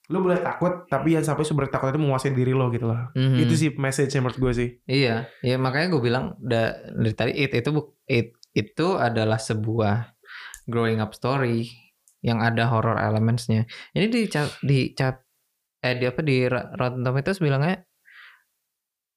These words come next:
Speaker 2: "It Chapter Two proves bigger doesn't always mean scarier for horror sequels, but a fine cast and faithful approach to the source material keep this follow-up afloat." Ya, kurang,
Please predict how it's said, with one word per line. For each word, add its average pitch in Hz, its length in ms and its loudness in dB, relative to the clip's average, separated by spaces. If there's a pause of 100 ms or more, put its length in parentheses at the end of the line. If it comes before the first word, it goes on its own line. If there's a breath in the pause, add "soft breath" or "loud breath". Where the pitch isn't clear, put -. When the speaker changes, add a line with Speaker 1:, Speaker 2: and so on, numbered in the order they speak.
(180)
Speaker 2:
"It 151 180 -6
Chapter 135 400 -4
Two 202 400 -2
proves 151 300 -2
bigger 135 280 0
doesn't 123 300 0
always 113 380 0
mean 117 180 2
scarier 117 400 0
for 120 160 -2
horror 113 320 0
sequels, 113 480 -2
but - 240 -4
a - 80 -2
fine 110 320 0
cast 131 320 -2
and 117 80 0
faithful 113 400 0
approach 120 480 -4
to - 140 -2
the 113 240 2
source 113 320 -2
material 123 500 0
keep - 260 -4
this 120 220 -2
follow-up 113 400 0
afloat." - 540 -4
Ya, 120 360 0
kurang, 139 380 -2